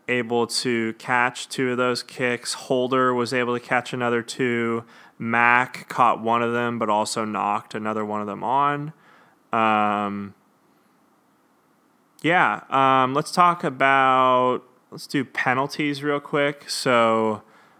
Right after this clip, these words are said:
um, we had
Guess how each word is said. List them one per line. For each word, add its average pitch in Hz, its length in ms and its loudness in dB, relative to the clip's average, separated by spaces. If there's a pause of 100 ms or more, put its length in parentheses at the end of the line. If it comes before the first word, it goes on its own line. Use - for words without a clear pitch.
(240)
um, 104 760 2 (1400)
we 131 240 -2
had 127 560 2